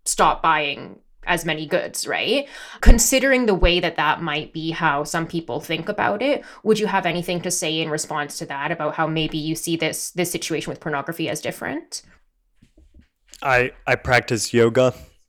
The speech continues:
Speaker 1: Mm-hmm.
Speaker 2: And one of the ethical foundations of Ashtanga yoga is ahimsa. And ahimsa means do not harm or the minimalization of harm.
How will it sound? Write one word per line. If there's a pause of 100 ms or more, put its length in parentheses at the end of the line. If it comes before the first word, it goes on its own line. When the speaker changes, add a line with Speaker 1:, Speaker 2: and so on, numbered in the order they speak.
(720)
Speaker 1:
Mm-hmm.
Speaker 2:
And
one
of
the
ethical
foundations
of
Ashtanga
yoga (340)
is
ahimsa. (640)
And
ahimsa
means
do
not
harm (140)
or
the
minimalization
of
harm.